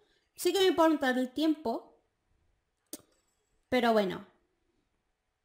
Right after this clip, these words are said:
Eh, ¿qué me das con esto? Vale. Vale, vamos a ello. Hemos conseguido darle a la torreta. Nos queda,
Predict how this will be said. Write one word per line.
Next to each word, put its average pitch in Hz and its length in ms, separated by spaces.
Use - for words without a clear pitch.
Eh, 208 260
¿qué 247 120
me 233 100
das 208 260
con 202 220
esto? 208 460
Vale. 190 240
Vale, 190 260
vamos 220 340
a 196 80
ello. 190 420
Hemos 370 320
conseguido 320 720
darle 190 720
a 208 80
la 202 200
torreta. 196 380
Nos 196 220
queda, 311 400